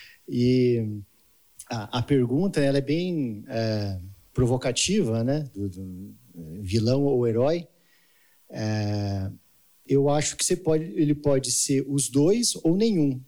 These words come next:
né? Acho que a gente pode, ao longo dessa uma hora, que a gente pode construir essa, essa resposta,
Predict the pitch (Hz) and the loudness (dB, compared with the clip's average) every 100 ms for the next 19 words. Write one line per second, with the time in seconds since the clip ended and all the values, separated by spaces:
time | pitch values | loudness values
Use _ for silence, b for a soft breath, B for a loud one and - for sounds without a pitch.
0 | _ 113 117 117 - 117 135 120 - 135 | _ -2 -2 -2 -6 -6 -6 -8 0 0
1 | 127 127 110 127 131 123 123 120 - 131 | 4 2 2 2 4 2 2 0 0 2
2 | 120 123 120 131 - - 123 120 120 107 | 2 2 0 -4 -6 0 0 2 -2 -4
3 | b b b b _ - 135 - 131 123 | b b b b _ -2 -2 0 2 4
4 | 135 131 - 117 104 95 95 - 123 117 | 6 4 2 -2 -2 -4 -4 -2 0 0
5 | - - 143 170 - 110 | 0 0 2 0 -4 -8